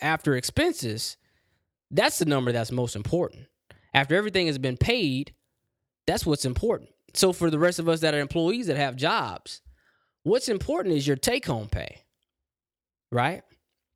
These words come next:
'Cause that's the stuff that you get to utilize. I really don't care about the rest of it.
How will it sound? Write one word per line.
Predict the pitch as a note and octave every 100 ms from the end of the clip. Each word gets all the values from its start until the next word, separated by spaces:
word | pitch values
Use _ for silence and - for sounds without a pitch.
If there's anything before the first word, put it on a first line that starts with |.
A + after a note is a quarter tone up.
| _ _ -
'Cause | E3
that's | D3 A#3 -
the | E3+
stuff | - C#3+ C3 - - _ _ _
that | C3+ C#3+ D#3+
you | D3
get | C#3
to | B2+
utilize. | G3 F#3+ G#2+ C2 - - - - _ _ -
I | - C#4+
really | G#3+ C#3+
don't | B2+
care | - A3
about | E3+ A#2+ G2+
the |
rest | G#2+ G3 -
of | G#2+ A2
it. | C#3